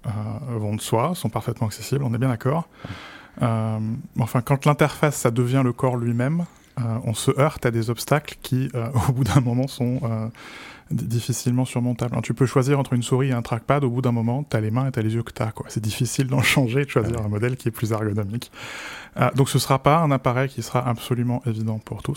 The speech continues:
Speaker 1: ce sera
Speaker 2: Ouais.
Speaker 1: pas un appareil qui sera évidemment accessible à tous, et donc c'est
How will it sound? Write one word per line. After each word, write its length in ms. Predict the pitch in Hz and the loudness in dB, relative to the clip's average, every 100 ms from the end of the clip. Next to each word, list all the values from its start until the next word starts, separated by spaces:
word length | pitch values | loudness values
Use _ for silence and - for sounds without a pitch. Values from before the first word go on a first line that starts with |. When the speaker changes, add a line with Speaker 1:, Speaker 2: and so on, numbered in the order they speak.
| - | -6
Speaker 1:
ce 120 | - | -10
sera 160 | - - | -6 -4
Speaker 2:
Ouais. 60 | |
Speaker 1:
pas 140 | - 160 | 0 0
un 120 | 123 | 0
appareil 380 | 117 120 117 127 | -2 -4 -6 -6
qui 100 | 117 | -8
sera 280 | - 123 - - - - - - - - - | -6 -6 -6 -16 -20 -20 -20 -20 -20 -6 -2
évidemment 580 | 120 127 123 120 120 147 | 0 0 0 0 -2 -2
accessible 540 | 123 - 110 123 113 - | -4 -4 -6 -4 -6 -4
à 20 | |
tous, 300 | - 165 - | -2 -2 0
et 60 | 113 | 0
donc 160 | 135 | 0
c'est 160 | - 120 | 0 -2